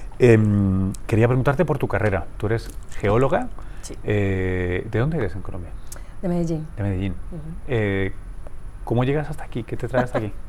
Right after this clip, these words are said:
Speaker 2: <laughs> Uy.
Speaker 1: ¿Cómo es
Speaker 2: La
Speaker 1: primero la
Speaker 2: historia,
Speaker 1: geología?
Speaker 2: long
Speaker 1: ¿Sí?
Speaker 2: story short.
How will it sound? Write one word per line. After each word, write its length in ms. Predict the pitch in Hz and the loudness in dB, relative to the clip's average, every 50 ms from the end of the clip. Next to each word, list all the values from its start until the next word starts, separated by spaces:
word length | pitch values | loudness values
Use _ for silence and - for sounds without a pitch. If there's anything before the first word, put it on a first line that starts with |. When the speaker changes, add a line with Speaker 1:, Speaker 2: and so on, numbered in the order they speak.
| - - | -10 -10
Speaker 2:
<laughs> 220 | - - - - | -10 -10 -8 -6
Uy. 120 | 185 160 - - - - - - - | -6 -6 -6 -8 -12 -10 -10 -10 -8
Speaker 1:
¿Cómo 240 | - - 117 110 113 | -6 -2 -2 0 0
es 60 | 107 | -2
Speaker 2:
La 60 | - | -2
Speaker 1:
primero 200 | - 120 110 104 117 | 0 0 2 4 6
la 60 | 113 | 6
Speaker 2:
historia, 200 | 107 104 - 214 | 6 6 8 8
Speaker 1:
geología? 480 | 208 208 - - - 113 110 113 190 190 | 6 6 4 2 0 2 4 4 6 8
Speaker 2:
long 240 | 214 214 226 247 262 | 8 8 8 6 4
Speaker 1:
¿Sí? 80 | - - | 2 4
Speaker 2:
story 280 | - 240 233 233 254 247 | 4 6 6 6 4 4
short. 500 | - - 269 277 302 349 370 381 - | 4 8 10 10 10 10 8 4 -2